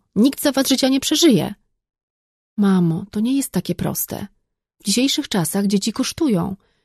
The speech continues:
Naprawdę trzeba mieć jakieś solidne zaplecze finansowe. A my żyjemy od pierwszego do pierwszego". "A my to w jakich czasach żyliśmy?" Mama złapała się za głowę.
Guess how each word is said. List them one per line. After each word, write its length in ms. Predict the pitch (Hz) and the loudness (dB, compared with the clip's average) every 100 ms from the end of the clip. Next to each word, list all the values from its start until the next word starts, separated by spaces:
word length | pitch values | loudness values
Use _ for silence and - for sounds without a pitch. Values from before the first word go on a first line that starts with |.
| _ | _
Naprawdę 400 | 233 214 359 277 | -4 0 0 0
trzeba 260 | - 214 202 | 0 0 4
mieć 200 | 196 196 | 4 2
jakieś 220 | 190 196 | 0 0
solidne 600 | - 190 226 214 208 196 | 0 2 2 4 4 4
zaplecze 460 | 190 190 208 - 151 | 2 2 0 0 -4
finansowe. 680 | 160 143 147 - 135 - - _ _ _ - | -4 -6 -4 -4 -6 -8 -10 _ _ _ 2
A 60 | |
my 180 | 208 294 | 4 4
żyjemy 360 | 311 277 254 233 | 2 2 2 0
od 140 | 208 | 0
pierwszego 420 | 196 175 233 233 | -2 -2 0 0
do 100 | 208 | 0
pierwszego". 540 | 196 190 - 151 - - _ _ _ _ _ _ _ _ | -2 -2 -4 -6 -8 -14 _ _ _ _ _ _ _ _
"A 100 | 233 | 4
my 140 | 294 | 4
to 140 | 330 370 | 4 4
w 40 | |
jakich 340 | 330 233 175 - | 4 2 -2 -4
czasach 300 | 151 156 151 | -4 -2 0
żyliśmy?" 520 | 156 147 - 147 160 _ _ _ _ - | 0 -2 -4 -6 -8 _ _ _ _ -4
Mama 240 | 170 180 | 0 0
złapała 380 | 160 143 - - | -2 -6 -8 -8
się 120 | 151 | -8
za 140 | 160 160 | -8 -8
głowę. 360 | - - - | -8 -10 -12